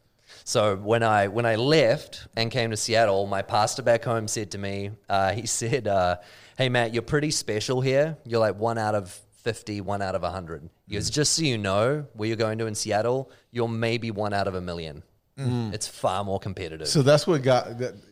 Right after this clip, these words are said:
Speaker 2: So did you ever, w-, did you dream about leaving when you were a young kid? Did you ever think, "Okay, listen, I, I, at, at some point I've had enough of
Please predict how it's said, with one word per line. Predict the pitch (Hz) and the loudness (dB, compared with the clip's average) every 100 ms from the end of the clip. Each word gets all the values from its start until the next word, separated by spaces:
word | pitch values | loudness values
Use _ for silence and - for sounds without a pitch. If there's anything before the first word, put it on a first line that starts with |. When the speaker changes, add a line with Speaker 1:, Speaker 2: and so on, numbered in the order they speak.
| - | -10
Speaker 2:
So | 160 | -6
did | 135 143 | -4 -4
you | 185 147 | 0 2
ever, | 143 143 113 110 | 4 4 0 -2
w-, | 120 107 | -8 -6
did | 101 117 | -4 0
you | 170 | 0
dream | 123 165 | 2 2
about | 170 165 170 | 2 0 0
leaving | 104 120 156 185 190 190 | 0 -2 -2 -4 -8 -8
when | 120 | -4
you | 123 139 | -2 0
were | 120 | -2
a | |
young | 113 135 | -2 -4
kid? | 123 156 151 | -4 -4 -4
Did | 117 98 | -4 -4
you | 139 | -2
ever | 135 131 | 0 0
think, | 127 - 127 117 | -2 0 0 0
"Okay, | 120 - 117 107 | -4 -2 -2 0
listen, | 113 - | -4 -4
I, | 113 117 _ _ _ _ _ - | -8 -10 _ _ _ _ _ -18
I, | 92 73 | -16 -14
at, | 101 113 - | -10 -8 -6
at | 131 | -6
some | - 156 | 0 0
point | 127 131 - | 0 -2 -2
I've | 107 | 0
had | 117 | 0
enough | 104 110 117 - | 0 2 2 0
of | 110 104 104 101 92 - | -4 -2 0 -2 -4 -10